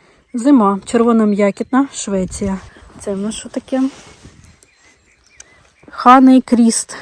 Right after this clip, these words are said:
яблуня С Ш А. Американська яблуня. Боя Маріса яблуня, червона м'якітна. Якщо не помиляюсь, і ця давала плоди,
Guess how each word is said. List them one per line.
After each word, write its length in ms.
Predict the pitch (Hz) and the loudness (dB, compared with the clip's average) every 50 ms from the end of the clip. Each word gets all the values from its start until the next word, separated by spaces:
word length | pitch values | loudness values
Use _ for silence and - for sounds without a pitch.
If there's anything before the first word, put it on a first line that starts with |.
| - - | -6 0
яблуня 540 | 220 226 226 247 254 247 254 240 233 233 220 | 2 4 4 4 4 4 4 4 6 4 4
С 180 | - - 240 | 2 0 0
Ш 200 | 226 - - 240 | 0 0 0 -2
А. 240 | 220 196 185 185 175 - - - _ _ _ _ _ _ - - - - - - _ _ _ - _ - | -2 -2 -2 -6 -8 -10 -14 -20 _ _ _ _ _ _ -20 -20 -20 -20 -20 -20 _ _ _ -16 _ -4
Американська 720 | 220 226 226 220 226 220 - 226 208 202 190 - - - 196 | -2 0 2 0 0 -2 -2 -2 -2 -2 -2 -4 -8 -8 -8
яблуня. 680 | 185 185 190 180 185 185 180 202 208 214 226 254 262 - - _ _ _ _ _ _ _ _ _ _ _ _ _ _ _ _ _ _ _ _ _ _ _ _ _ _ _ _ - - - _ _ _ _ _ | -6 -6 -6 -6 -6 -6 -6 -6 -4 -4 -4 -4 -6 -6 -12 _ _ _ _ _ _ _ _ _ _ _ _ _ _ _ _ _ _ _ _ _ _ _ _ _ _ _ _ -20 -20 -20 _ _ _ _ _
Боя 360 | 202 220 247 262 262 262 254 | 0 2 4 4 4 4 4
Маріса 460 | 240 233 214 208 220 226 - - - 233 | 4 4 2 2 0 -4 -4 -4 -4 -2
яблуня, 600 | 202 208 208 208 202 - 202 208 220 240 277 285 | 0 0 0 0 0 -2 -2 -2 0 0 0 -2
червона 440 | - - 233 214 208 233 233 233 | -2 -4 -4 -2 0 0 0 0
м'якітна. 640 | 220 202 196 190 185 185 - - 190 190 185 190 190 190 | 0 0 -2 -2 -4 -4 -6 -8 -10 -8 -8 -8 -8 -8
Якщо 260 | 214 214 - - - | -8 -8 -6 -2 0
не 100 | 247 247 | 0 0
помиляюсь, 540 | 233 - 233 220 226 247 277 277 269 233 - | 0 0 -2 0 2 2 4 2 2 0 -2
і 40 | 247 | -6
ця 200 | - - 220 208 | -2 -2 0 0
давала 320 | 202 196 196 190 190 196 | 0 0 -2 -2 -2 -2
плоди, 380 | 190 - 196 196 190 240 269 | -4 -4 -6 -6 -4 -6 -8